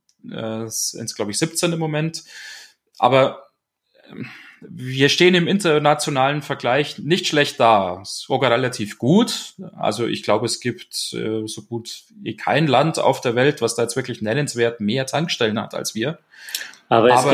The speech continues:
Speaker 2: gibt viele Länder
Speaker 1: selbstverständlich.
Speaker 2: mit nennenswert mehr Fahrzeugen oder Brennstoffzellenfahrzeugen.
Speaker 1: Ja.
Speaker 2: <laughs>
Speaker 1: Ja, genau. <laughs> Das auf jeden Fall. Und auf der anderen Seite, ich glaub, das ist auch völlig klar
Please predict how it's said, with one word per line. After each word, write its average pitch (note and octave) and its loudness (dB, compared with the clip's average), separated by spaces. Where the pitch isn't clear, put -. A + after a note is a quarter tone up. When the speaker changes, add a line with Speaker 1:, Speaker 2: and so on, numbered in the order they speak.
Speaker 2:
gibt C#3 4
viele C#3 4
Länder C3 6
Speaker 1:
selbstverständlich. B2 2
Speaker 2:
mit - -8
nennenswert A2+ 2
mehr G#2+ 2
Fahrzeugen A2+ -2
oder F#2+ -6
Brennstoffzellenfahrzeugen. G2+ 0
Speaker 1:
Ja. A#2+ 2
Speaker 2:
<laughs> - -20
Speaker 1:
Ja, C3 0
genau. A2+ -2
<laughs> E3 2
Das F#3+ 4
auf D#3 2
jeden D3+ 0
Fall. D#3 2
Und C#3+ -2
auf B2+ 4
der - 2
anderen D3 0
Seite, B2 -2
ich - -8
glaub, A2+ -2
das A2 -4
ist B2 -4
auch - -2
völlig A2 0
klar G#2 2